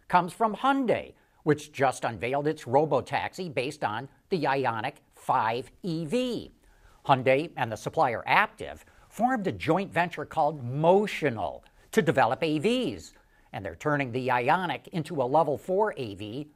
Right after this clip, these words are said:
that will be used by Lyft, the ride-hailing company, in twenty twenty-three. And so that riders will be fully aware that they are getting into a robotaxi with no human driver,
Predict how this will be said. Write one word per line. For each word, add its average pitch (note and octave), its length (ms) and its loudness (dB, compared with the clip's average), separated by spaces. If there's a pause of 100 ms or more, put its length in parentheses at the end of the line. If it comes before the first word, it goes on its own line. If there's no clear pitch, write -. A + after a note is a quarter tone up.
that F3+ 180 -2
will G3 180 0
be F#3 140 -4
used G#3 460 -4
by E3+ 240 2
Lyft, G3+ 540 0 (240)
the D#3+ 60 4
ride-hailing B2 680 2
company, D3 500 -4 (240)
in G#3+ 140 -4
twenty A2+ 320 -6
twenty-three. D3 880 -4 (560)
And G3 260 2
so G#3+ 240 4
that G3+ 300 4
riders G#3 500 4
will C#3 160 4
be A#2+ 220 2
fully D#3+ 500 10
aware B3+ 520 12
that D3 200 6
they E3+ 180 8
are G3 160 10
getting A3 340 6
into A#3 240 0
a A#3 140 8
robotaxi G#3 840 8
with D3 180 4
no D#3+ 160 8
human A#3 340 4
driver, G#3 680 6